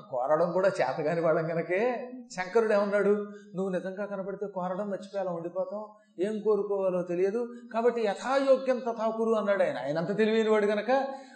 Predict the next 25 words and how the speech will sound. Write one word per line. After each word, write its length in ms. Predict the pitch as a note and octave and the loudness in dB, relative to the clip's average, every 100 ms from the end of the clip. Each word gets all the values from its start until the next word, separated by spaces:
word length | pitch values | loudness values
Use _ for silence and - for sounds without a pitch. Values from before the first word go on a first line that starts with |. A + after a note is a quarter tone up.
| - | -4
"బాబు 240 | E3+ G#3+ | 0 2
ముందే 240 | A3 G#3+ A#3 | 2 2 2
చెబుతున్నాం 500 | A3+ A3+ A#3 A3+ G#3+ | 2 0 0 0 0
తల్లి, 200 | A3 A3+ | -2 0
నువ్వు 160 | A3 G#3+ | 0 0
ప్రత్యక్షం 420 | F#3 - A3 A3 | -2 -2 -6 -2
అవుతావు, 420 | G#3+ G#3 F3 - D#3 | 0 2 0 -2 -4
అప్పుడు 220 | D#3 F#3+ | -2 -4
మేము 300 | F#3+ F#3 E3 | -4 -4 -4
మాట్లాడడం 640 | D3+ F3+ G#3 G#3 G3+ G#3 | -2 -2 0 0 0 -4
చేతకాని 580 | G3 F3 F3+ G#3 G#3+ G#3 | -4 -2 -2 -2 -2 2
వాళ్ళం, 480 | G3+ G3+ F#3 D#3+ D3+ | 4 4 2 -2 -4
కోరుకోవడం 680 | E3+ G3+ A3 A3+ G#3 A3+ A3+ | 0 2 4 6 6 6 4
చేతకాని 500 | A3 G#3+ G#3 G#3 G#3 | 2 2 2 0 2
వాళ్ళం, 340 | G3+ G3 F#3 - - - - | 4 6 4 0 -8 -16 0
అప్పుడు 260 | F3 F3+ G3+ | 0 2 2
మేము 200 | G3+ F#3 | 2 4
ఏదో 240 | F#3 G#3 | 6 6
పిచ్చి 280 | - A3 A3+ | 4 0 2
కోరిక 260 | A#3 A3 A3+ | 4 4 4
కోరుతామేమో, 640 | A3+ G#3+ A3 A3 G#3+ A3 | 2 2 0 0 -2 0
అసలు 260 | F#3+ F#3+ F3 | -2 -2 -2
కోరమేమో, 720 | D#3+ E3+ G3+ G3 F3 C#3+ - - - - | 2 4 4 2 0 -2 -6 -18 -12 -2
కాబట్టి 260 | F3+ G3+ G3+ | 0 0 0
ముందే 600 | F3+ G3+ A3+ G3+ D#3 | 0 4 4 4 2